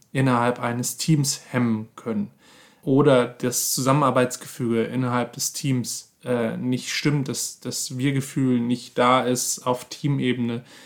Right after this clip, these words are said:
All diese Aspekte, die tatsächlich nicht durch das Management gelöst werden können, sondern im Team selber behandelt werden müssen und dort dann die Maßnahmen entwickelt und auch vom ganzen Team getragen werden müssen. Die Befragungsergebnisse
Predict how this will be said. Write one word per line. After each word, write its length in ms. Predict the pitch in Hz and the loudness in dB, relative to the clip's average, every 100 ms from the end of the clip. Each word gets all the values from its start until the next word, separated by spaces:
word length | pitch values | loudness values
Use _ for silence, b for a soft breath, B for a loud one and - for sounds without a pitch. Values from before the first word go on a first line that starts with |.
| B _ | B _
All 160 | 135 135 | 0 2
diese 260 | 135 131 | 4 2
Aspekte, 500 | 123 - 151 143 - | 2 0 -2 0 -4
die 180 | 127 139 | -4 -4
tatsächlich 720 | 147 143 139 139 131 135 - b b _ | -6 -2 -2 0 0 -2 -10 b b _
nicht 300 | 143 151 - | 4 4 6
durch 140 | 156 | 4
das 200 | 147 127 | 4 2
Management 760 | 135 135 143 165 - 170 165 165 | 2 4 4 2 2 2 2 2
gelöst 460 | 127 123 156 - 170 | 2 4 2 0 0
werden 280 | 170 180 | 2 2
können, 340 | 175 170 185 247 _ _ _ - | 2 2 2 0 _ _ _ -8
sondern 520 | 139 135 143 143 139 | 2 4 4 2 2
im 280 | 147 160 165 | 2 2 2
Team 280 | - 165 147 | 2 2 4
selber 340 | 135 139 139 | 4 6 6
behandelt 640 | 131 117 135 127 117 - - _ _ | 4 0 0 0 0 -4 -14 _ _
werden 280 | 123 120 127 | -2 2 2
müssen 400 | 165 - 190 165 | 2 4 2 4
und 320 | 139 131 123 | 0 0 4
dort 300 | 123 135 131 | 6 6 4
dann 140 | 127 | 0
die 80 | 123 | 0
Maßnahmen 640 | 120 120 123 - 120 113 | 0 0 -2 -2 0 0
entwickelt 500 | 107 120 131 131 127 | -2 -6 -6 -2 -2
und 160 | 131 123 | 0 2
auch 160 | 127 - | 2 2
vom 220 | 147 139 | 2 2
ganzen 260 | 135 139 | 2 0
Team 180 | 139 156 | 2 4
getragen 520 | 143 143 156 156 120 | 4 2 2 2 2
werden 180 | 107 107 | -2 -4
müssen. 260 | 104 - - _ _ _ _ _ - | -6 -10 -14 _ _ _ _ _ 0
Die 380 | 127 123 123 120 | 4 4 4 2
Befragungsergebnisse 1300 | 131 123 143 165 180 143 127 123 127 123 - 120 | 0 4 6 6 4 2 2 2 2 0 -2 -4